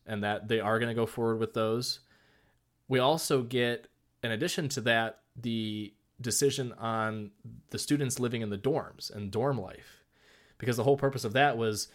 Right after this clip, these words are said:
to make sure that the students were safe on campus and that they could keep,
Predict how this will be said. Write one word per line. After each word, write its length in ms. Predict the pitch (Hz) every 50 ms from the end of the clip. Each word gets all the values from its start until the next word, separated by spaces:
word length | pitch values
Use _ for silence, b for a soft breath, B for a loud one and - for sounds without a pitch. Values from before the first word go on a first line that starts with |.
| b b b b b
to 100 | 123 123
make 100 | 117 110
sure 140 | - 123
that 100 | 117 107
the 80 | - 110
students 340 | - - 131 127 117 - -
were 60 | 117
safe 280 | - - 139 123 113 -
on 120 | 107 101 -
campus 500 | - 143 151 143 143 - 107 101 - -
and 100 | 107 107
that 80 | 104
they 80 | 104 104
could 140 | 107 110 101
keep, 260 | - 123 110 -